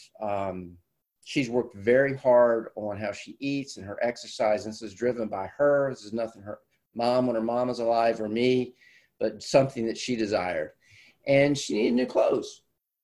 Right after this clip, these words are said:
And so I was like, "Yeah, let's get some new clothes," you know? And I didn't set an expectation of what that would be like, and her expectation was different.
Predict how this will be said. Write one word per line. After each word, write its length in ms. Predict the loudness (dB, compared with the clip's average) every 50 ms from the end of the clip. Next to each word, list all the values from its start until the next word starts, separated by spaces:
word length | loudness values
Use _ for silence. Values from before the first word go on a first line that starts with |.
| -20 -20 -20 -20 _ _ _ _ _
And 220 | 0 2 2 2 2
so 360 | 2 4 6 8 8 8 8
I 120 | 6 4
was 80 | 4 0
like, 160 | 0 0 0
"Yeah, 160 | 2 2 2
let's 160 | 2 0 0
get 140 | 0 -2 -2
some 140 | 0 0 0
new 120 | 0 0
clothes," 460 | 2 2 2 2 2 0 -6 -10 -10 -6
you 100 | -2 2
know? 360 | 4 6 6 6 4 2 -2 -2
And 480 | -2 -2 0 0 0 0 0 -2 -6 -8 _ _ _ _ _ _ _ _ _ _ _ _ _ _ _ _ _ _ 2
I 160 | 6 6 8
didn't 500 | 10 10 8 8 8 6 6 6 4 4 0 -6 -16 -12
set 280 | -8 0 6 8 8 8
an 100 | 8 8
expectation 760 | 6 4 4 2 0 0 0 2 4 4 4 4 0 -4 -4
of 60 | -4
what 140 | -4 -4 -2
that 160 | 0 -2 0
would 120 | -2 -2 0
be 140 | 0 2 2
like, 240 | 2 0 -2 -4 -6
and 100 | -6 -2
her 120 | 2 2 2
expectation 640 | 2 0 -6 -8 -8 -4 -4 -4 -4 -4 -6 -10 -10
was 100 | -10 -10
different. 400 | -8 -8 -10 -10 -10 -18 -20